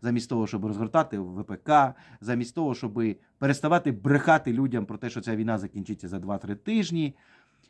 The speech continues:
Зеленський нав-, натомість включив шарманку і його оточення про фортецю Бахмут і про контрнаступ. Ну, які результати цього всього, ви прекрасно знаєте, друзі. Але, знову ж таки, от вам зайве підтвердження того, про що постійно ми вам говорили, що історія з Залужним — це не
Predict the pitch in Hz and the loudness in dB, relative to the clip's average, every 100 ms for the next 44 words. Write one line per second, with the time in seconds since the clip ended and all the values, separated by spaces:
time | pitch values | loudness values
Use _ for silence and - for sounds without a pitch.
0 | _ 143 233 226 180 156 - 127 131 170 | _ 2 4 2 0 0 -2 -4 -2 2
1 | 165 131 123 113 156 139 127 120 139 117 | 0 0 -6 -2 -2 -2 -2 2 2 2
2 | - 107 101 110 107 104 104 117 107 95 | -2 -4 -2 0 0 0 -2 -2 -4 -6
3 | 95 90 107 107 95 - _ _ 113 120 | -8 -8 -6 -4 -4 -8 _ _ -4 -4
4 | 107 98 127 165 262 269 - - 226 - | -4 -2 -4 0 0 0 -8 -6 -6 -4
5 | 170 - 135 131 110 92 82 - 80 _ | -6 -4 -6 -4 -6 -8 -10 -14 -20 _
6 | 202 254 - _ 113 170 143 127 170 - | 2 2 -2 _ -2 2 2 2 0 0
7 | - 123 113 220 156 131 - 127 113 101 | -6 -6 0 2 2 0 -4 -2 -2 2
8 | 160 117 87 87 90 - _ - - - | 2 2 -2 -10 -12 -12 _ -20 -20 -2
9 | 185 247 269 269 226 233 240 - 202 160 | 2 6 8 6 4 -4 -4 0 0 6
10 | 208 180 180 160 - 156 175 135 143 123 | 6 6 0 -4 0 4 4 2 -4 -4
11 | 127 135 180 123 117 117 - 151 113 - | -2 2 2 2 -6 -12 -6 -4 -4 -6
12 | 120 131 139 110 117 110 101 104 104 92 | -10 -4 -2 0 0 -2 -2 -2 -2 -4
13 | - 101 - 160 135 131 165 147 113 104 | -6 -8 -4 -2 0 0 0 0 -2 -2
14 | 143 110 120 | -2 0 0